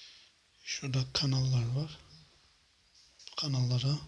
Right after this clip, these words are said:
şu kenardaki kanallara gelecek şekilde sokacağız. Artık bir şekilde kilitleyecek onu ama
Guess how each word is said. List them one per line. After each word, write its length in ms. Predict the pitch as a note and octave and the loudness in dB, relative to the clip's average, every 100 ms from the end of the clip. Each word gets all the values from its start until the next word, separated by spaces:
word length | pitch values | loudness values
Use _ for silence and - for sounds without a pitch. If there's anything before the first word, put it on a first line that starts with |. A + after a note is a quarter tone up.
| - - - - - - - - - - - - - - - - - - - - - | -14 -20 -20 -20 -20 -18 -14 -14 -14 -18 -20 -20 -20 -20 -20 -20 -20 -20 -20 -20 -6
şu 400 | - D3+ C#3 - | -4 -4 -4 -2
kenardaki 760 | C#3+ C#3 C3 B2+ - C3+ C3+ - - | 0 2 4 4 4 0 0 -2 -8
kanallara 500 | - C3+ C3 B2 B2 | -6 -2 0 2 4
gelecek 360 | C3 C3 B2 | 4 4 4
şekilde 320 | - C3 C3+ B2+ | 2 -2 -2 -2
sokacağız. 800 | - C#3 - E3+ E3 - - - - - | -2 0 0 0 0 0 -2 -8 -18 -20
Artık 240 | - - - | -10 -10 2
bir 60 | |
şekilde 380 | D3 C3+ D3 E3+ | 2 2 -2 -2
kilitleyecek 580 | - - - - D3 - | 0 -2 0 0 2 0
onu 260 | C3 D#3+ D3 | 2 0 2
ama 260 | D3+ D#3 | 4 4